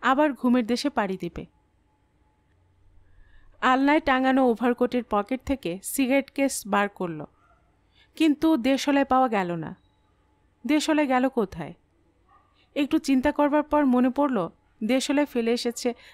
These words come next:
তাসের আসর যেখানে বসেছিল সেই ঘরে। গায়ে ওভারকোট চাপিয়ে ও দেশলায় আনতে বেরোলো ঘর থেকে। করিডোরে আলো নেই, বেশ অন্ধকার।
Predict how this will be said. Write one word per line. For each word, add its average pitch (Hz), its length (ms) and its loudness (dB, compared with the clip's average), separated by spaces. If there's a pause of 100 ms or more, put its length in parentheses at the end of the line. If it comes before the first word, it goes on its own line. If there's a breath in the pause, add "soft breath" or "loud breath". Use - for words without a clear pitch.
(140 loud breath)
তাসের 240 340 0
আসর 233 280 -2
যেখানে 233 360 -2
বসেছিল 214 560 -4
সেই 214 300 -4
ঘরে। 160 300 -12 (1040 soft breath)
গায়ে 302 220 4
ওভারকোট 277 540 0
চাপিয়ে 233 500 -2 (240 soft breath)
ও 226 80 0
দেশলায় 247 480 0
আনতে 233 320 0
বেরোলো 226 380 0
ঘর 202 220 -2 (120)
থেকে। 156 320 -14 (1200 soft breath)
করিডোরে 302 440 2
আলো 254 280 4
নেই, 170 300 -4 (360)
বেশ 254 220 -2
অন্ধকার। 208 500 -2